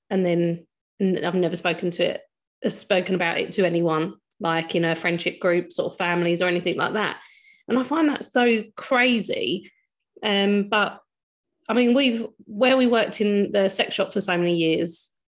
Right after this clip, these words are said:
we find a lot of things normal that perhaps other people wouldn't necessarily find that normal to talk about. But for a forty-year-old woman to say, "Oh, I cannot talk about sex,"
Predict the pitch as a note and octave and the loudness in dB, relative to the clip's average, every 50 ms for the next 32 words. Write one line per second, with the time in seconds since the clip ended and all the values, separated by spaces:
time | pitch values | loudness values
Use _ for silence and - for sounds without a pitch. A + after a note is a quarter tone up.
0 | _ _ _ _ - B3 F#3+ G#3+ G#3 G3 G3+ - G#3+ G3+ F#3+ G3+ G3 - - G#3 | _ _ _ _ -10 -4 0 0 0 0 0 0 0 2 2 2 0 0 -2 -2
1 | F#3+ F#3+ F#3 G#3+ G3+ F#3+ F3+ F3 E3+ E3+ F3 - - - _ _ _ - - - | -2 -2 0 0 0 2 2 2 2 2 0 0 -4 -6 _ _ _ -18 -16 -8
2 | - - F3+ - - - - F3+ E3 F#3+ - G3+ F#3 E3+ - D#3 - F#3 F3+ F3 | -4 -4 -4 -4 -4 -4 -4 -4 -4 -4 -4 -4 -4 -4 -4 -4 -2 -2 0 0
3 | E3+ - - - _ _ - G3 G3 F3+ F3 - - F#3+ F3 E3+ F3+ F3 - G3 | -2 -4 -4 -12 _ _ -8 -4 -4 -4 -4 -4 -4 -4 -2 -2 -2 -2 0 0
4 | F#3 F3+ F3 E3+ F3 - - G3 F#3 F3+ F3+ E3+ E3+ E3+ - - A3 G3+ G#3 - | 0 0 0 -2 -2 -2 -2 0 0 0 0 0 -2 -2 -2 0 0 0 0 -2
5 | - - - - - - - - - - - - - - - _ - A#3+ A3+ G3+ | -8 -6 -4 -4 -6 -6 -10 -16 -20 -20 -20 -20 -20 -20 -16 _ -2 0 0 0
6 | - - - _ - - - - C4 A#3+ A3+ A3+ - - - A#3 - - C#4 C4+ | -2 -6 -14 _ -20 -18 -8 -2 2 2 2 2 2 0 -2 -4 0 2 2 2
7 | C4 C4 - - G3+ G3 G#3 G3+ G3+ G3 G#3 A3+ A#3 A3+ F#3 - - D#3 D#3+ F3 | 2 2 0 0 2 2 4 4 2 2 4 4 4 4 4 0 0 -2 -2 -4
8 | E3+ - F#3+ - - G3 F#3 F#3+ F#3 F#3 F#3 F#3 - - - A3 G3 F#3+ F3 C3+ | -4 -6 -6 -2 0 2 2 4 2 2 0 -2 -6 -6 -4 -2 0 0 0 -2
9 | - - A3+ G3 F#3 F#3+ F#3+ F3 F3+ F3 - - - - A3 - A2 - - _ | -2 0 0 0 0 0 -2 -2 -2 -2 -2 -4 -2 0 0 0 0 -4 -6 _
10 | - - - - - | -12 -10 -8 -8 -10